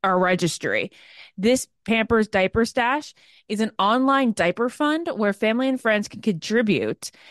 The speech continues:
a group gift so that your diaper stockpile never runs out. Just create an account, share it,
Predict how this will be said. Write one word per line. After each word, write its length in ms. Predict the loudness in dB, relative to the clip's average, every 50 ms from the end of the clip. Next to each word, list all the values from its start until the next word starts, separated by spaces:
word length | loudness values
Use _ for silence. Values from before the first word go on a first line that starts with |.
| -16 -6 -2
a 140 | -2 -2
group 500 | 0 0 -2 0 2 2 2 0 0 -2
gift 380 | -2 0 0 2 0 0 -4 -8 -14
so 100 | -6 -2
that 160 | 0 0 0
your 100 | 0 -4
diaper 540 | -6 -4 -2 0 0 0 0 2 2 0 0
stockpile 920 | 0 -2 -2 0 0 0 0 -2 _ -6 -4 -2 0 2 2 2 0 -2 -2
never 600 | -4 -4 -4 -4 -2 0 0 0 2 2 2 2
runs 380 | 2 2 0 0 0 0 0 -2
out. 280 | -2 -2 -4 -6 -10 _ _ _ -4
Just 200 | -2 -2 -2 -2
create 300 | -4 0 2 4 4 4
an 80 | 4 2
account, 480 | 0 0 0 0 2 2 0 -2 -4 -12 _ _ _
share 380 | -16 -8 -2 0 2 2 2
it, 120 | 2 0